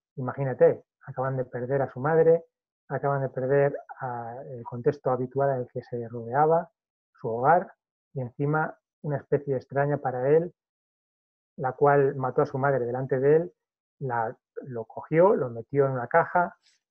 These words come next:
y lo llevó a un pueblo y del pueblo a la ciudad, y a la ciudad lo metieron con una cadena, lo ataron en cualquier sitio.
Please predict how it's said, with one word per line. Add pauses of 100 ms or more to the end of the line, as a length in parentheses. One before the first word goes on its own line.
(180)
y
lo
llevó
a
un
pueblo
y
del
pueblo
a
la
ciudad,
y
a
la
ciudad
lo
metieron
con
una
cadena,
lo
ataron
en
cualquier
sitio.